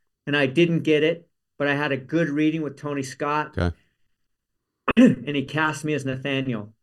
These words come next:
Speaker 2: Okay.
Speaker 1: I read the script. Nathaniel had a bigger part back then. And I was like, "Oh my God, I got cast in another surf movie. This is gonna be huge. It's gonna be so good, and I can play this part. This is a guy that gets betrayed."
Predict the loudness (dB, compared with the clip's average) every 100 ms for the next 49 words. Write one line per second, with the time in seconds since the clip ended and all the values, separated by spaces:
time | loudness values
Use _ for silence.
0 | _ _ _ _ _ _ -2 -2 -4 -2
1 | 2 2 2 -4 0 2 0 -6 -4 -2
2 | -2 -2 -2 0 0 -2 -4 -8 -6 -8
3 | -8 -10 -8 -6 -6 -10 _ _ _ _
4 | _ _ _ _ _ _ -4 0 2 0
5 | 0 -2 -2 -10 -6 -4 -2 -4 -4 -6
6 | -6 -6 -8 -10 -8 -8 -8 -12 -8 -4
7 | -4 -4 -4 -4 -4 -4 -2 -4 0 -2
8 | -2 -10 _ _ _ _ -2 0 0 -2
9 | 0 0 0 -4 -8 -12 -6 0 4 6
10 | 6 4 0 -10 -18 _ _ _ _ _
11 | _ _ -2 -2 0 0 2 4 0 -4
12 | -4 4 4 6 4 4 2 0 -4 -8
13 | -4 2 4 2 -2 -6 -2 -2 -2 -10
14 | -8 -4 0 0 -2 -4 -6 -6 -10 -6
15 | 0 2 4 4 2 -6